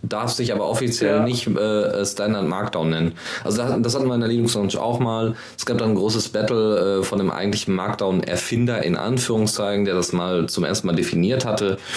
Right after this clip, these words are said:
Speaker 1: Ähm, und da haben dann die Leute, die da Bock drauf hatten, haben dann tatsächlich eine neue Version oder eine ordentliche Standardimplementation von Markdown entwickeln wollen, auch mit erweiterten Tabellen und keine Ahnung, also was das Ding alles kann, großartig.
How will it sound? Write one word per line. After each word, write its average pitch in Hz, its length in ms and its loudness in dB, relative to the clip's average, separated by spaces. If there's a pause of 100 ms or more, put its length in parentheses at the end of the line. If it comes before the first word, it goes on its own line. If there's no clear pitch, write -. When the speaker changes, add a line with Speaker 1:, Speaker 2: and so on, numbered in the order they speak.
(420)
Speaker 1:
Ähm, 90 460 2
und 87 300 0
da 82 140 0
haben 101 200 2
dann 90 320 2
die - 140 0
Leute, 90 400 0
die 95 100 2
da 92 80 0
Bock 113 240 -2
drauf 104 240 -2
hatten, 98 260 -2
haben 90 140 2
dann 87 120 2
tatsächlich 92 340 0
eine 87 160 2
neue 107 480 2
Version 104 320 2
oder 92 100 0
eine 85 260 0
ordentliche 117 640 0
Standardimplementation 101 1300 0 (280)
von 90 180 -2
Markdown 113 480 0
entwickeln 101 480 2
wollen, 87 380 2
auch 90 160 -2
mit 90 140 0
erweiterten 92 520 0
Tabellen 104 500 2
und 90 180 2
keine 117 260 -2
Ahnung, 78 120 -2
also 92 180 0
was - 100 -4
das 113 160 -2
Ding 135 180 0
alles 104 280 0
kann, 113 260 2
großartig. 110 560 0